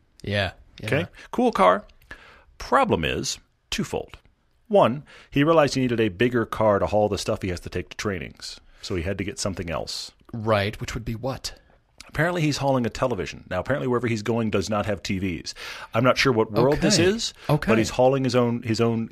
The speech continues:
Speaker 2: A V gear. Let's put it that way.
Speaker 1: Okay, fair enough.
Speaker 2: So
Speaker 1: All
Speaker 2: that
Speaker 1: right.
Speaker 2: resulted in him getting a, a, a G M C, uh, which one? It's the Canyon Denali.
Speaker 1: That's the nice one.
Speaker 2: Mm-hmm. So, okay,
Speaker 1: Yeah.
Speaker 2: he went there to haul stuff. I get it.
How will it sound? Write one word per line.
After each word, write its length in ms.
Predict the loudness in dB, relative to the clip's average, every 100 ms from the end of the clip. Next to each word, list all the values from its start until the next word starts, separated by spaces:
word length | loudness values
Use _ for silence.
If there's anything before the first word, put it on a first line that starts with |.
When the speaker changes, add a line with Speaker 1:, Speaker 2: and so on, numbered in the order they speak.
| -6 2
Speaker 2:
A 200 | 4 4
V 200 | 2 2
gear. 320 | 0 -2 -2
Let's 160 | -8
put 140 | -4 -4
it 60 | 0
that 180 | -2
way. 140 | 4 4
Speaker 1:
Okay, 260 | 4 2 2
fair 200 | 2 4
enough. 100 | 8
Speaker 2:
So 220 | 8 8
Speaker 1:
All 100 | 8
Speaker 2:
that 200 | 6 6
Speaker 1:
right. 60 |
Speaker 2:
resulted 480 | 4 4 4 4 2
in 120 | 0 0
him 140 | 0
getting 400 | 2 4 2 0
a, 260 | -2 0 0
a, 260 | -2 -4 -4
a 40 | -8
G 240 | -4 -2
M 120 | 0 0
C, 480 | 0 2 2 -2
uh, 300 | -4 -4 -2
which 240 | -4 -4 -4
one? 100 | -6 -6
It's 180 | -8 -6
the 80 | -8
Canyon 480 | -2 0 2 0
Denali. 500 | 0 0 0 -2 -6 -14 _
Speaker 1:
That's 220 | 2 4
the 100 | 0
nice 240 | 0 0 0
one. 220 | -6 -10 -10 -8
Speaker 2:
Mm-hmm. 220 | -6 -6
So, 260 | 2 4 6
okay, 240 | 4 2 2
Speaker 1:
Yeah. 60 |
Speaker 2:
he 60 | 4
went 200 | 2 6
there 380 | 8 8 6 2
to 80 | 4
haul 180 | 6 6
stuff. 280 | 6 2 2
I 80 | 0
get 240 | 4 6 8
it. 160 | 4